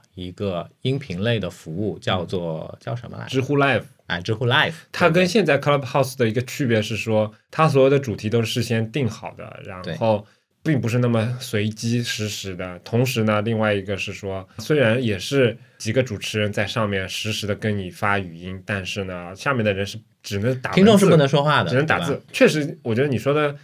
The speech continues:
Speaker 2: 很对，就我一开始也会想到像知乎 Live 这样的一种形式，只不过其实它现在会，就因为它的随机性会更强，然后它其实更平民化了一些。
Speaker 1: 然后我接着说啊，
Speaker 2: 嗯。
Speaker 1: 知乎 Live 的同时，
Speaker 2: 嗯。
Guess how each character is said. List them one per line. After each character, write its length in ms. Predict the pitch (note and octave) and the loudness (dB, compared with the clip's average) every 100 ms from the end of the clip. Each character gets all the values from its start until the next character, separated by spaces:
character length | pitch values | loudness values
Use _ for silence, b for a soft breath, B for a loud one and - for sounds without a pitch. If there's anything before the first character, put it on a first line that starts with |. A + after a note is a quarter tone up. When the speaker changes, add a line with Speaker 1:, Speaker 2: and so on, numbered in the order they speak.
| B | B
Speaker 2:
很 200 | - G2+ F2+ | -12 -8 0
对， 180 | B2 | 0
就 140 | G#2+ A#2+ | 2 0
我 100 | A2 | 0
一 60 | |
开 200 | A#2 D#3 | 0 0
始 140 | E3 A2+ | 0 -2
也 80 | F2+ | -4
会 160 | C3 | -2
想 220 | A#2 F#2 F2 | -4 -6 -8
到 240 | F#2+ F2+ | -8 -8
像 160 | G2+ F2 | -10 -8
知 160 | - | -6
乎 120 | G#2+ | -2
Live 200 | G#2+ G2+ F2+ | -2 -4 -8
这 100 | G2 | -12
样 100 | F2 | -12
的 100 | F2 | -14
一 40 | |
种 160 | F2 D#2+ | -16 -18
形 240 | - - D#2+ | -20 -20 -18
式， 180 | - E2+ | -18 -16
只 100 | F#2+ | -8
不 100 | A#2+ | -4
过 100 | D#3 | -4
其 100 | D#3+ | -4
实 100 | B2+ | -4
它 140 | C3 | -4
现 160 | C#3+ C#3 | -4 -2
在 120 | A#2 | 0
会， 220 | A2 A2 - _ | -2 -4 -8 _
就 160 | D3+ | 0
因 200 | B2 A#2 | 2 2
为 100 | A#2+ | 0
它 220 | G#2+ - G#2+ | -2 -2 0
的 160 | G#2 | 0
随 180 | G2 G2 | -2 -6
机 140 | G2 | -6
性 120 | G#2+ G#2+ | -6 -4
会 120 | G2 | -6
更 180 | G#2 F2+ | -8 -10
强， 220 | - E2 | -14 -18
然 80 | E2+ | -14
后 120 | G2 | -12
它 180 | F#2 G2+ | -10 -10
其 80 | G#2 | -8
实 180 | G2 F#2+ - - | -10 -10 -14 -8
更 200 | B2+ G2 | -6 -6
平 180 | F#2+ | -8
民 140 | F#2 A#2 | -8 -6
化 200 | B2+ F2+ | -6 -8
了 80 | D#2 | -10
一 80 | |
些。 180 | D#2+ - _ _ _ B B B | -16 -20 _ _ _ B B B
Speaker 1:
然 140 | G#2+ | 0
后 340 | D3+ A#2+ F2+ F2+ | 2 2 -2 -6
我 120 | F2+ | -4
接 120 | A#2 | 0
着 80 | A#2+ | 0
说 220 | A#2 A2+ | 0 -6
啊， 160 | G#2+ G2 | -6 -6
Speaker 2:
嗯。 80 | F#2+ - | -8 -8
Speaker 1:
知 160 | - F#3 | -2 0
乎 240 | F#3 G3 | 4 2
Live 400 | F3+ F#3 C#3+ A2+ | 4 2 0 -2
的 160 | F#2 F#2 | -4 -6
同 320 | - F#2 D3 | -6 -2 0
时， 360 | A2+ - E2 A#2 | 0 -4 -4 -2
Speaker 2:
嗯。 220 | A#2 F2+ | -2 -6